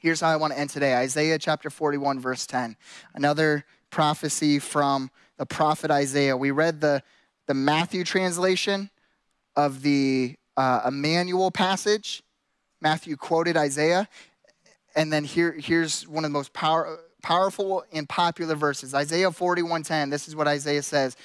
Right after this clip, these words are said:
"So do not fear," he's quoting God. God is giving him this prophecy to the Israelites,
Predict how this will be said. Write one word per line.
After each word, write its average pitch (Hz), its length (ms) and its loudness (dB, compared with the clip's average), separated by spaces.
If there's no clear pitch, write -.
"So 156 200 -2
do 165 380 -2
not 220 240 0
fear," 147 540 0
he's - 180 -12
quoting 175 320 0
God. 147 380 2
God 151 200 2
is 147 160 -6
giving 165 260 2
him 185 100 -2
this 180 120 0
prophecy 175 580 0
to 151 140 -10
the 170 140 2
Israelites, 151 560 0